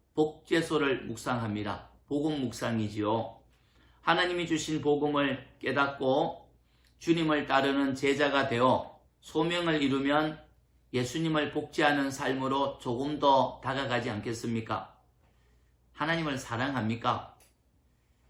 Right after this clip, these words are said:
하나님께 사랑의 고백을 드린 적이 있습니까? 하나님을 사랑하여 눈물을 흘린 적이 있습니까?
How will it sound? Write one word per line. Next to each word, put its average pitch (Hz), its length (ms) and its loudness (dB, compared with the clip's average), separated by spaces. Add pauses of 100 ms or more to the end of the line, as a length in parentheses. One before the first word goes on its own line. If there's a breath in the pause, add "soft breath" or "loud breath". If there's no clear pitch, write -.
(140)
하나님께 160 540 0
사랑의 143 580 -2
고백을 131 480 0
드린 135 300 -2
적이 131 240 -2
있습니까? 113 680 -4 (1160)
하나님을 160 500 2
사랑하여 135 720 0
눈물을 156 540 0
흘린 131 260 0
적이 120 300 -2
있습니까? 110 680 -4